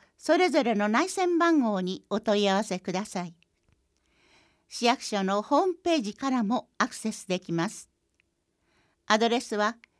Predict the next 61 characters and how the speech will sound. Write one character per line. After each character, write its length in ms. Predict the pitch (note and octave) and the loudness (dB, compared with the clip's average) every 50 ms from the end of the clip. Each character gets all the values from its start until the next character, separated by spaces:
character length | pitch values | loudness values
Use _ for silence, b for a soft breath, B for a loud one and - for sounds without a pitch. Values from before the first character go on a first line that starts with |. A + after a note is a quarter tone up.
| b b b _ | b b b _
エ 180 | - A#3 C4+ | -2 0 0
イ 60 | F#4 | 0
チ 140 | F#4 - - | -2 -6 -8
テ 100 | _ F4 | _ -2
ィ 80 | E4+ E4 | -2 -2
ー 20 | E4 | -2
テ 140 | - - | -2 -2
ィ 80 | D#4 D#4+ | -2 -2
ー 40 | C#4+ - | -2 -2
ピ 180 | _ C#4+ C#4 D4 | _ -2 -2 -2
ー 60 | D4 - | -2 0
コ 140 | - C#4+ | 0 2
ロ 160 | B3 A#3+ G#3+ F#3+ | 2 2 2 0
ン 220 | F3 E3+ - - _ | -2 -4 -6 -10 _
ス 160 | - - A#3+ | -10 -6 -2
ラ 100 | G#3 - | -2 -2
ッ 40 | C#4+ | -2
シ 60 | - | -4
ュ 60 | - | -8
ス 80 | - F#3+ | -6 -4
ラ 100 | G3+ G#3+ | -2 -2
ッ 40 | A3+ | -4
シ 280 | - - - - F3 | -6 -10 -10 -10 -10
ュ 80 | - - _ | -10 -6 _
ダ 140 | G3+ G3+ | 0 0
ブ 100 | A3 D4+ | 2 2
ル 140 | D#4+ F4+ F4 | 0 0 2
ダ 140 | C#4 D#4 D4 | 2 2 2
ブ 100 | D4 D#4 | 2 0
ル 140 | C4+ D4 C4+ | 0 0 0
ダ 100 | C4+ C4+ | 0 0
ブ 120 | A3+ C4 | -2 -2
ル 120 | G3 B3+ B3 | -2 -2 0
ド 120 | - A3 | 0 0
ッ 40 | A3+ A3+ _ _ | -2 -2 _ _
ト 200 | - F#3+ F#3+ - b b b b b | -4 -4 -4 -4 b b b b b
シ 260 | b - - C4 D4+ | b -6 -2 0 2
ー 60 | F4 D#4+ | 4 4
ア 20 | |
イ 120 | D4 A3+ | 4 2
テ 120 | - - C4+ | 0 -2 0
ィ 60 | C4+ | 0
ー 60 | D#4+ E4+ | 2 2
ワ 100 | E4+ D#4+ | 2 2
イ 140 | B3+ G#3+ | 2 0
ド 100 | - F3 | 0 -2
ッ 80 | G#3 - - _ _ | -4 -4 -6 _ _
ト 220 | - F#3 F3+ - - | -4 -2 -2 -2 -6
デ 160 | - E3+ F3 A3+ | -8 -2 0 0
ィ 40 | D4+ F4 E4+ E4 | 2 2 2 2
ー 140 | D#4 D4 B3+ | 2 2 0
エ 20 | |
ー 40 | A3 | -2
テ 140 | A3+ - B3 | -2 -4 -4
ィ 40 | A#3+ | -2
ー 280 | D#4 D#4+ D#4+ D4+ D4 B3 | -2 -2 0 0 0 0
イ 20 | |
ー 40 | F3 | 0
ド 100 | F3 E3+ | -2 -4
ッ 80 | F3 - _ | -6 -6 _
ト 180 | _ F3 F3 - | _ -4 -4 -4